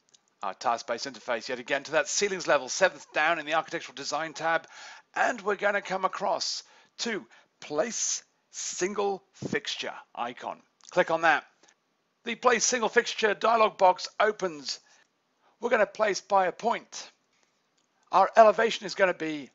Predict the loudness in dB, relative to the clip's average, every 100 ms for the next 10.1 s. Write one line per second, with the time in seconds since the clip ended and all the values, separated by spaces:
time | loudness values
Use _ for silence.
0 | _ -2 -2 -4 -4 -4 -4 -4 -6 -6
1 | -10 -12 _ _ -20 -20 _ 0 2 2
2 | 0 -4 -4 -4 -2 -2 -4 -4 -2 -4
3 | -8 -18 -16 -4 -2 0 2 2 2 2
4 | 2 4 4 2 -6 -2 -2 0 -2 0
5 | 0 0 -4 -8 -12 -20 -20 -20 _ _
6 | -12 -10 -6 -4 -2 -4 -8 -10 -18 _
7 | _ _ _ _ _ _ _ _ _ _
8 | _ -4 4 4 4 -2 -10 -16 _ _
9 | _ _ _ -2 -2 -2 -4 -4 -10 -12
10 | -16